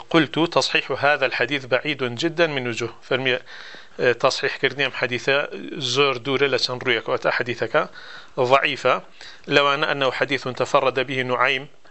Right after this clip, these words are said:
نعيم بن حماد المروزي، بتنها نعيم جراويتي، ونعيم هذا وإن كان وثقه جماعة من الأئمة، هرسنة كمال لا إمام كان توثيقا كردو، وخرج له البخاري،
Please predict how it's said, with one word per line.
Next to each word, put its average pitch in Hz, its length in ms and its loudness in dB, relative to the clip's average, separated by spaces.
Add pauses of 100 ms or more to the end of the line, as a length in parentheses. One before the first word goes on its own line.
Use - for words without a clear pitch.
(140)
نعيم 131 320 0
بن 120 140 -6
حماد 131 420 0
المروزي، 127 640 0 (480)
بتنها 127 720 2
نعيم 123 320 -2
جراويتي، 120 540 2
ونعيم 127 460 0
هذا 131 220 2
وإن 131 180 0
كان 123 300 0
وثقه 123 580 0 (440)
جماعة 131 400 2
من 123 140 -2
الأئمة، 120 400 -2
هرسنة 120 320 -2
كمال 123 400 2
لا 120 260 0
إمام 117 260 -2
كان 127 300 0
توثيقا 127 480 -2
كردو، 131 380 -2 (380)
وخرج 139 400 2 (340)
له 127 160 2
البخاري، 123 600 0